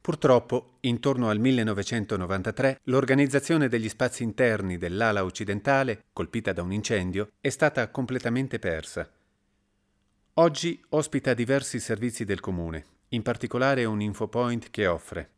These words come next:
informazioni e consulenze per la stesura di curriculum vitae, per la valutazione di competenze finalizzata all'inserimento nel mondo del lavoro, servizi relativi al turismo etico e consapevole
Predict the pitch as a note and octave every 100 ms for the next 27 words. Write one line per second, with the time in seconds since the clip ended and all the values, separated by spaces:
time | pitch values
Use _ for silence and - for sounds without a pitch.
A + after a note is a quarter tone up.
0 | - C3 - C#3+ D3 - D#3+ C#3 C3+ A#2+
1 | A#2+ B2 C3+ - A#2 A2 A2 - A2+ B2
2 | A#2+ G#2+ G2 - G#2 A2+ - G#2+ G2+ G#2
3 | A2 - F2 - _ _ _ F#2 F2 F2
4 | F2+ - G2+ - G#2 G2 - F#2 G2+ A2
5 | G#2 G2+ A2+ - - A2 G#2+ A#2+ A2+ A#2
6 | A2+ A#2 A2 G#2 A2 G#2 G#2 G2 G#2 G2
7 | G2+ G2 G2 F#2+ G#2 A#2 F#2 F2 - -
8 | - D#3 E3+ D#3 D3+ C3 B2 A#2 C3+ B2
9 | A2 A#2 A#2 A2 A2 A2+ A#2+ B2+ A2 G2+
10 | G#2+ - A#2+ A2+ A2+ A#2+ A2+